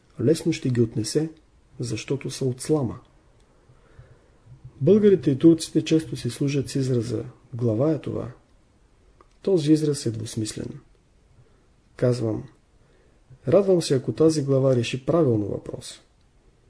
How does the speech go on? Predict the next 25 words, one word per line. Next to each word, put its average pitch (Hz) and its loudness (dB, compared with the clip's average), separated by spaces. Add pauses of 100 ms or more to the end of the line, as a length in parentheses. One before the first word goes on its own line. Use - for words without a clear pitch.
(400)
Умната 180 2
глава 123 2
нарежда 139 0
работите 123 -2
си 120 -8
добре. 113 -4 (720)
Условията 151 2
не 123 4
я 151 6
изненадват. 113 -2 (1800)
Да 127 -4
се 127 -4
върнем 196 0
към 139 0
примера 151 4
с 131 -6
четирите 127 -2
вида 120 0
зърна. 101 -6 (1700)
Един 165 4
от 156 6
вас 156 2
избира 139 2
диамантеното 123 0
зърно, 117 -4